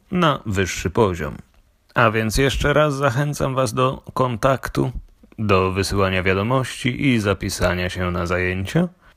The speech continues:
A jeśli sami nie jesteście zainteresowani, to może znacie kogoś, kto byłby. Może macie jakichś znajomych albo członków rodziny, którzy chcieliby zacząć swoją przygodę z językiem hiszpańskim,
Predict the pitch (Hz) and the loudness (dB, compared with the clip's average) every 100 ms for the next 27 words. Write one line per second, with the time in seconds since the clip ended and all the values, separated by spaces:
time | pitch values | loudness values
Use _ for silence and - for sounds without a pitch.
0 | - - 165 160 143 147 139 147 143 139 | -6 2 4 4 2 0 2 2 2 0
1 | 131 120 131 127 - 120 123 120 113 113 | 0 0 0 -2 0 0 0 0 -2 0
2 | 117 120 120 120 - - 214 208 196 180 | 0 0 0 -4 -4 0 2 4 2 2
3 | 190 - 98 - 98 90 92 - - 98 | 0 0 0 2 2 2 -2 -4 -2 2
4 | 95 - - 151 139 92 92 87 - _ | 0 -2 -2 4 4 2 -2 -6 -14 _
5 | _ 110 104 95 98 98 98 - 98 98 | _ 0 2 4 4 4 2 2 0 4
6 | 104 92 101 92 90 95 95 110 101 98 | 2 2 -2 -4 -2 0 2 2 0 -2
7 | - 113 98 98 - 104 95 101 - 98 | -2 0 2 2 2 0 0 -4 0 0
8 | 92 92 92 - 98 92 95 - - - | 0 0 -2 -2 -2 0 -2 -4 -8 -4
9 | 92 90 90 92 - 92 - 95 90 - | -2 0 0 0 0 -4 -2 -2 -2 0
10 | 92 95 95 101 107 107 131 120 135 - | 0 0 0 0 -2 0 -2 -2 -2 0
11 | 156 151 - 147 | 2 0 -2 -2